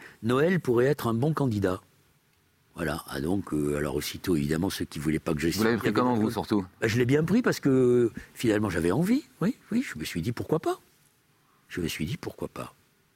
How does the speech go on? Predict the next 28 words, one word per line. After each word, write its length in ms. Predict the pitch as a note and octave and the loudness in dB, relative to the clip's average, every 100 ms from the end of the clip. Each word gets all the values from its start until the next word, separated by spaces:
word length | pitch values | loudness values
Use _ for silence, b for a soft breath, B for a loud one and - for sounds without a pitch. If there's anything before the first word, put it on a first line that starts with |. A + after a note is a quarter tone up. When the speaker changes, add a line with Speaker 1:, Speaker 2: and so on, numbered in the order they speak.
| _ _ _ _ | _ _ _ _
Speaker 1:
Voilà. 240 | G#2+ - _ _ _ _ | -18 -18 _ _ _ _
Speaker 2:
Ce 100 | - | -18
qui, 240 | - F#2 F#2 | -2 0 2
euh 200 | E2 D#2+ | 2 2
Speaker 1:
Je 80 | A2 | 2
me 80 | |
le 40 | C3+ | 2
dis 140 | E3 | 2
plus, 260 | - G2 D#2+ | 2 0 0
hein, 80 | G2+ | -2
rassurez-vous. 320 | G2+ - - | -4 -2 0
Speaker 2:
<laughs> 1120 | - - - - - - - - G3+ F3+ - | 0 0 -2 -2 -6 -10 -14 -2 0 0 0
Non, 200 | G2+ G#2 | 0 2
mais 100 | G2+ | 2
alors, 140 | G2 | 0
justement, 360 | G#2 A2 B2+ C3+ | -2 -2 0 -2
ce 80 | - | 0
qui 100 | G#2 | 0
vous 140 | G#2 | 2
donnait 180 | A2 A#2+ | 4 4
envie, 220 | B2 C3 | 2 0
c'était 160 | - G2+ | 2 0
quoi ? 100 | F#2+ | 2
C'était, 280 | G2 G2 | 2 2
euh, 120 | F2 D#2+ B B B B | 2 0 B B B B
euh, 200 | E2 D#2+ | -2 0
l'idée 260 | D#2+ G2 A#2 | 2 2 2
de 560 | G2 F#2 F2+ F2 E2+ | 4 2 4 2 0